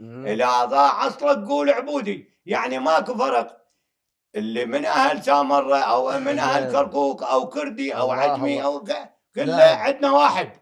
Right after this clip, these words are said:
Speaker 1: نعم.
Speaker 2: فع-، عندنا أميرنا، أميرنا الحاج خيون آل عبيد.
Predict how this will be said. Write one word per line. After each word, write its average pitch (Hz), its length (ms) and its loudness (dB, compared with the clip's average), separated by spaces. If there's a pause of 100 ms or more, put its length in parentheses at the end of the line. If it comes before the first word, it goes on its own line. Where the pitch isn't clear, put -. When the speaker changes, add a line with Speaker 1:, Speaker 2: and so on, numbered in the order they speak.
(380)
Speaker 1:
نعم. 127 480 -8
Speaker 2:
فع-، 208 400 -6
عندنا 240 400 -2
أميرنا، 185 640 -2
أميرنا 247 680 -4
الحاج 151 360 -4
خيون 240 420 -4
آل 220 160 -2
عبيد. 220 400 -2